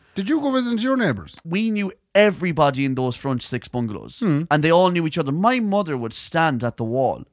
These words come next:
Speaker 2: chatting
Speaker 1: Yeah.
Speaker 2: for hours and hours to the neighbours.
Speaker 1: Yeah.
Speaker 2: Right? That's what they used to do at the front. But, and, and
Speaker 1: So you're
Speaker 2: only
Speaker 1: not a townie.
Speaker 2: No.
Speaker 1: You're, you're a country
Speaker 2: Well, a
Speaker 1: bumpkin.
Speaker 2: little bit, a little bit. Because, and then there was, there was people then immediately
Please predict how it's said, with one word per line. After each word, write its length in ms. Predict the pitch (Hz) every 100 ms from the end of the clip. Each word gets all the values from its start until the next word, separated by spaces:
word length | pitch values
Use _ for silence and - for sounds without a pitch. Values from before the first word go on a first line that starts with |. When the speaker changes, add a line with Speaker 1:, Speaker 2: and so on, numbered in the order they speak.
| -
Speaker 2:
chatting 420 | 139 131 78 92 _ _ -
Speaker 1:
Yeah. 80 | 185
Speaker 2:
for 160 | 143 -
hours 420 | 127 147 127 104
and 100 | 110
hours 300 | 113 82 78
to 100 | -
the 100 | 107 107
neighbours. 420 | 104 - - -
Speaker 1:
Yeah. 200 | 170 160 -
Speaker 2:
Right? 360 | 117 139 170 - _ _ _ _
That's 220 | 190 190
what 100 | 180
they 80 | 165
used 160 | 160 151
to 60 |
do 120 | 147 160
at 60 |
the 60 | 127
front. 280 | 170 165 -
But, 180 | 131 - _ - - _
and, 160 | 139 147 -
and 80 | -
Speaker 1:
So 60 |
you're 120 | 320
Speaker 2:
only 220 | 370 - 339
Speaker 1:
not 120 | 208
a 60 | 175
townie. 500 | 214 311 330 208 139
Speaker 2:
No. 300 | 214 202 262
Speaker 1:
You're, 100 | 302
you're 240 | 381 370
a 40 | 320
country 260 | 370 403
Speaker 2:
Well, 160 | 196 208
a 40 | 202
Speaker 1:
bumpkin. 180 | 190 226 196
Speaker 2:
little 120 | 135
bit, 300 | 165 123 -
a 40 | 160
little 280 | 190 185
bit. 280 | 185 123 110
Because, 320 | 151 151 156
and 180 | - 165
then 120 | 196
there 100 | 196
was, 320 | 185 175 143 - _ _
there 100 | 165
was 160 | 170 -
people 420 | - 220 202 180
then 260 | 165 165 143
immediately 880 | 135 131 147 170 147 139 120 123 110